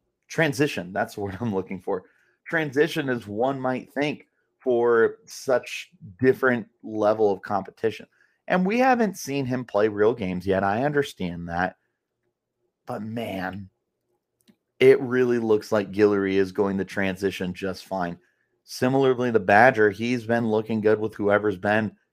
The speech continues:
at the quarterback position. Between his speed, route running,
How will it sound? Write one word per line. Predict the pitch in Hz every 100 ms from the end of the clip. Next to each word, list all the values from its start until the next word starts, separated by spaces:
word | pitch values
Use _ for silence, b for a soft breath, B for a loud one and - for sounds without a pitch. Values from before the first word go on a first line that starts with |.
| _ _ _ _
at | 110 110
the |
quarterback | - 113 113 104 95
position. | - 90 92 95
Between | 98 95 110 107
his | 104 -
speed, | - 123 120 120 110
route | 107 110 104
running, | 110 110 110 110